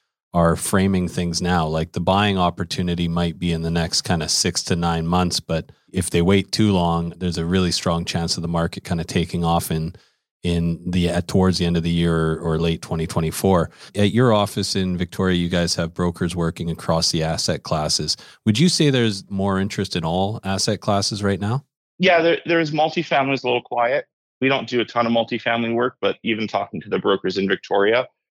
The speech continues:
Speaker 2: they got stuff that are sitting, like, things that in January of last year would have been gone in a week are been on the market for two or three months now. So that asset class is a little rough 'cause cap rates got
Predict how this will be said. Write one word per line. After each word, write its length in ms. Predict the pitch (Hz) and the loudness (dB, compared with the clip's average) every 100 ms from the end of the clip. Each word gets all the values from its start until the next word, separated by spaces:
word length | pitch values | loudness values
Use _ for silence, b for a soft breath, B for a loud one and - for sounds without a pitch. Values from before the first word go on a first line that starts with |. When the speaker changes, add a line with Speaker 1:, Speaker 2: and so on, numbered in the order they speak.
| _ _ _ _ _ 113 | _ _ _ _ _ 0
Speaker 2:
they 100 | 131 | 2
got 180 | 151 | 2
stuff 300 | - 147 135 - | 2 0 2 2
that 100 | 110 | 2
are 200 | 98 87 | 2 -2
sitting, 600 | - - 101 104 127 - _ - | -8 -4 -2 0 -4 -14 _ -8
like, 220 | 98 - _ - | -8 -8 _ -20
things 400 | - 160 165 139 | -2 0 2 2
that 240 | 123 - B B B | 0 0 B B B
in 220 | 139 123 | 2 2
January 500 | 101 110 113 113 110 | 4 2 2 2 0
of 80 | 101 | 0
last 320 | 92 95 101 - | -2 -4 -6 -4
year 180 | 123 113 | -2 0
would 100 | 101 | 0
have 80 | 95 | -2
been 200 | 95 87 | -2 -2
gone 260 | 90 98 | 0 0
in 100 | 98 | 0
a 80 | 92 | -2
week 320 | 90 104 - B B _ _ _ _ _ - | 0 -2 -2 B B _ _ _ _ _ 0
are 380 | 120 117 117 117 | 4 4 2 0
been 180 | 123 | 0
on 100 | 127 | 0
the 60 | 123 | 2
market 320 | 123 127 131 | 0 0 -2
for 100 | 127 | -4
two 240 | 120 131 127 | -4 0 0
or 80 | |
three 180 | 127 135 | 0 -2
months 300 | 127 135 - | 0 -2 -2
now. 180 | 165 202 - _ _ | -4 -4 -8 _ _
So 460 | - - 113 107 - - | -6 2 2 2 0 -2
that 420 | 139 143 - - | 0 0 -2 -4
asset 340 | 123 117 127 | -2 0 -2
class 280 | - 110 110 | 0 -2 -2
is 120 | 98 | -4
a 60 | 104 | -2
little 200 | 104 101 | 2 2
rough 280 | 104 107 - | 2 2 0
'cause 120 | - | -10
cap 240 | - 101 - | -2 -2 0
rates 200 | 90 - | -4 0
got 300 | 95 90 | 0 0